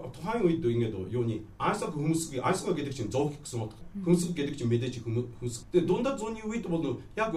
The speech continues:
Speaker 1: удгаа нь эсрэг байсан байхгүй юу? Ойлгож байна уу? Анцаг гэдэг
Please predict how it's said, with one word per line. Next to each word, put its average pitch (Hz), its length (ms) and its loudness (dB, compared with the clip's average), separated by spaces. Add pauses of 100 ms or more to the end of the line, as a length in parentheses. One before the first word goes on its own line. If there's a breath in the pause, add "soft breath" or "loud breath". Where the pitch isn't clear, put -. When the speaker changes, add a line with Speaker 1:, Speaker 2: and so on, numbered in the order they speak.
(140)
Speaker 1:
удгаа 160 300 0
нь - 100 0
эсрэг 180 340 4
байсан 120 300 -4
байхгүй 101 320 -8
юу? - 40 -14 (180)
Ойлгож 165 320 2
байна 123 260 0
уу? - 40 -8 (280 loud breath)
Анцаг 247 460 6
гэдэг 202 180 2